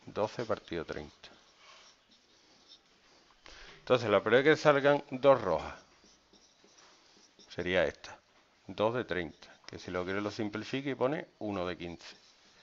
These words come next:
La probabilidad de que salgan dos azules sería esta rama, que es doce de treinta, que si lo quiere simplificar queda seis, entre seis queda dos partido cinco. Y la probabilidad de que salga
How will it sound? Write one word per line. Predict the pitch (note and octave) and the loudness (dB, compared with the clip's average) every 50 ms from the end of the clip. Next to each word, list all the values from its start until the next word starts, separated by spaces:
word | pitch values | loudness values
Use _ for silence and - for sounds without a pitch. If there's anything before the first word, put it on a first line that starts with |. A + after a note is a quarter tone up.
| _ - - - - - - - - - _ _ - - | _ -20 -20 -20 -20 -20 -20 -20 -20 -20 _ _ -6 2
La | - A2+ A#2 | 4 4 4
probabilidad | G2+ A#2 A#2 B2 C3+ C#3+ | 4 4 4 4 4 4
de | C3 | 4
que | |
salgan | C#3+ D3+ C#3+ C#3 C#3 C#3 C3 | 6 4 6 6 4 4 4
dos | C#3+ C#3+ | 6 6
azules | C#3+ C#3 - - G#3+ F#3 A2+ D#2 D2 - - - - _ _ | 6 6 4 0 -2 0 0 -2 -4 -8 -16 -20 -20 _ _
sería | - - - E2+ E2+ F#2 F#2+ - - - - _ _ _ _ | -18 -14 -8 -4 0 2 2 2 0 -2 -10 _ _ _ _
esta | - G2+ - - - G#2 G#2 | -4 -4 -4 -2 0 0 2
rama, | B2 D#3+ D3+ G2+ C#2+ - - - _ _ _ _ _ _ _ _ _ - - - - - _ _ _ _ | 4 6 4 4 4 -2 -12 -18 _ _ _ _ _ _ _ _ _ -20 -20 -20 -20 -20 _ _ _ _
que | - - F#2+ | -10 -8 -8
es | F2+ F#2 | -6 -2
doce | G2+ F#2+ F#2+ - - - | -2 -2 -2 -2 -2 -2
de | G#2 G2+ G2+ | -2 -2 -2
treinta, | - - C#3 D3 C#3+ C#3 C3+ - E2+ E2+ | -2 -2 0 0 0 -2 -4 -4 -4 -4
que | - A#2+ | -4 -4
si | G#2+ A#2 G2 | -4 -4 -4
lo | F#2 F2+ | -4 -4
quiere | F2 F2 G2 G2 | -4 -6 -6 -6
simplificar | G2 G#2+ G2+ - - G2 G2 - G2+ F#2+ G2+ A#2 D3 - | -6 -6 -8 -6 -8 -12 -10 -8 -8 -4 -2 -2 -2 -2
queda | - - G#2 G#2+ A#2 C#3 E3 E3 - _ _ _ _ _ _ _ _ _ _ _ _ _ _ _ _ _ _ _ _ _ _ | -2 -4 -4 -2 -2 -4 -6 -8 -14 _ _ _ _ _ _ _ _ _ _ _ _ _ _ _ _ _ _ _ _ _ _
seis, | - - - A2 A2 B2 D3 D3+ - - _ _ _ _ _ _ - | -20 -6 -2 -2 -2 -2 -4 -8 -14 -20 _ _ _ _ _ _ -18
entre | G#2 G#2 G#2 - - G2 F#2 | -18 -16 -16 -14 -12 -12 -12
seis | - - - G#2+ G#2+ A2+ A2+ | -10 -6 -4 -2 -2 -2 -4
queda | - - - A#2 A#2+ C3 - - - - - - | -6 -6 -4 -4 -2 -2 -4 -6 -8 -14 -16 -16
dos | G2+ G2 - A#2 B2+ B2 | -14 -6 -2 -2 -2 -2
partido | - - A#2+ G#2 - - G2 G2 F#2 F2+ | 0 0 -2 -2 0 -4 -4 -4 -4 -4
cinco. | - - - D2 C#2+ - - - - - _ _ _ _ - - - - - _ _ _ - | -4 -6 -10 -10 -12 -14 -18 -20 -20 -20 _ _ _ _ -20 -20 -20 -20 -20 _ _ _ -2
Y | A#2+ | 4
la | A#2 A2 G2+ - | 6 6 6 6
probabilidad | - G2+ G#2 A2 A2+ A#2+ | 4 2 2 4 2 0
de | |
que | A2+ - | 2 4
salga | D3 C#3+ A#2+ F#2+ E2 D#2 D#2 - | 4 4 4 4 0 -4 -4 -8